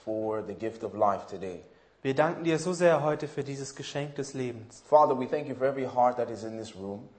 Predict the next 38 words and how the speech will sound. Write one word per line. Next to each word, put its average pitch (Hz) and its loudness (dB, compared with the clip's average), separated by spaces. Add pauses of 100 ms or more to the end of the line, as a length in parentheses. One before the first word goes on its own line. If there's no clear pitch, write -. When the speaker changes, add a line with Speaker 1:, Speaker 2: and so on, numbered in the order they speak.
(320)
Speaker 2:
Herr, 139 -4
wir 147 2
danken 170 2
dir 165 -2
für 165 -6
jedes 170 -4
Herz 170 2
in 143 -6
diesem 147 -8
Zimmer. 120 -10
Speaker 1:
And 120 -6
we 123 -2
thank 160 -2
you, 147 -4
Lord, 127 4
for 120 -2
protecting 143 -6
them 127 -2
and 107 -10
for 107 -2
providing 110 -4
for 107 -4
all 107 0
of 98 -6
their 98 -4
needs. 95 -12 (320)
Speaker 2:
Und 131 -6
wir 131 -2
danken 175 4
dir, 165 2
Herr, 151 2
dass 143 -8
du 175 -2
sie 156 -4
beschützt 185 -4
und 143 -4
dass 143 -4
du 156 -4